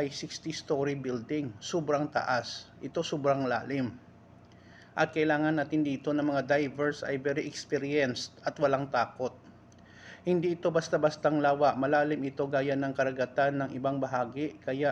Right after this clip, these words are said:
mahirap hanapin ang katawan kung lumubog man.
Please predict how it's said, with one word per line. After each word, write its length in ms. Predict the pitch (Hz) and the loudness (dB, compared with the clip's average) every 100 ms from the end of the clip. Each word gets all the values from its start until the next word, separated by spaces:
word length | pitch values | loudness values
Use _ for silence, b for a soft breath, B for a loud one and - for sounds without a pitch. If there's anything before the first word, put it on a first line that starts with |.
| 143 | 0
mahirap 480 | 131 147 147 147 147 | -4 0 2 2 0
hanapin 480 | 143 139 120 147 139 - | -2 0 -2 -4 -4 -4
ang 160 | 135 131 | -6 -4
katawan 480 | 127 131 131 139 143 - | -2 0 0 0 -4 -2
kung 160 | 180 160 | 0 2
lumubog 480 | 143 131 127 139 - - - | 0 -2 0 -2 -4 -10 -2
man. 320 | 131 120 | 0 0